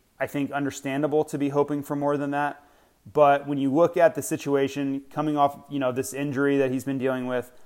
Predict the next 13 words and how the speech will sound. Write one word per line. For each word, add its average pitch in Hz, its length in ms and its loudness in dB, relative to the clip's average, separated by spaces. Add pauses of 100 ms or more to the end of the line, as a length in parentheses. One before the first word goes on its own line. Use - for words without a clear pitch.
(300)
plus 156 560 6
a 143 80 -4
pretty 143 220 -2
big 135 200 0
crash 131 360 4
in 131 60 -6
the 123 60 -8
second 131 280 -4
moto 131 180 0
that 120 80 -2
he's 120 220 -6 (340)
almost 131 260 0
last, 107 520 2